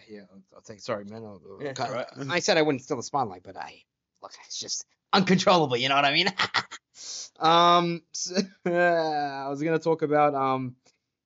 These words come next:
Speaker 1: the kids attacking kids. So there are some kids on the sides of the streets, you know, that are selling things,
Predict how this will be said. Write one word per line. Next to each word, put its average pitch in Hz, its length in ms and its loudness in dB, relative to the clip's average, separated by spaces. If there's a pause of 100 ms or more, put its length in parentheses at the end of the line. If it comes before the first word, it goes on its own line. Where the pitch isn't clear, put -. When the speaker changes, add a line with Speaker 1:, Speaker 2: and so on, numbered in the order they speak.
Speaker 1:
the 131 180 4
kids 170 320 0
attacking 147 440 -2
kids. 120 540 -2 (440)
So 147 340 2
there 147 240 4
are 147 80 4
some 170 280 0
kids 151 340 -2
on 127 140 -2
the 117 200 -2
sides 127 400 0
of 110 100 -12
the 107 60 -18
streets, 113 500 -6
you 110 60 -14
know, 107 200 -10
that 101 200 -12
are 95 180 -14 (260)
selling 123 480 -4
things, 127 560 -10